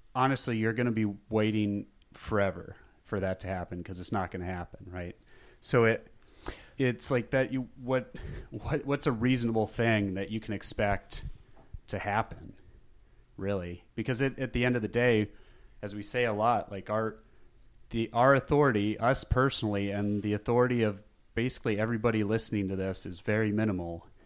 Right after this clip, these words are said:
even priests to an extent, because they can only do so much within their own diocese, right? So, like, the idea that it, like, uh,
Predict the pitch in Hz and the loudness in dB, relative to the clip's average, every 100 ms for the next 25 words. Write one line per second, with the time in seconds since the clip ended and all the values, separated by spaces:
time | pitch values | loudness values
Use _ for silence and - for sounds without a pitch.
0 | _ - - 120 123 101 120 120 110 - | _ -14 -2 0 2 0 0 0 0 -2
1 | - 95 90 - - 90 95 - 101 101 | -2 -2 -4 -6 -6 -6 -6 -8 -6 -6
2 | 98 98 110 - 107 107 104 104 107 - | -4 -4 -4 -6 -4 -2 -2 -2 -4 -2
3 | 95 92 - 98 - 98 95 95 87 92 | -4 -4 -6 -10 -8 -6 -4 -6 -4 -4
4 | 101 90 - 80 76 90 95 - - 101 | -2 -4 -8 -10 -8 -6 -6 -8 -6 -2
5 | 98 - 104 101 98 110 104 95 - _ | -2 -2 -2 -2 0 0 0 -4 -8 _
6 | - _ - - _ - - - - - | -20 _ -20 -20 _ -20 -20 -20 -20 -18
7 | - 101 - - - 104 95 - | -8 -8 -8 -20 -16 -16 -12 -8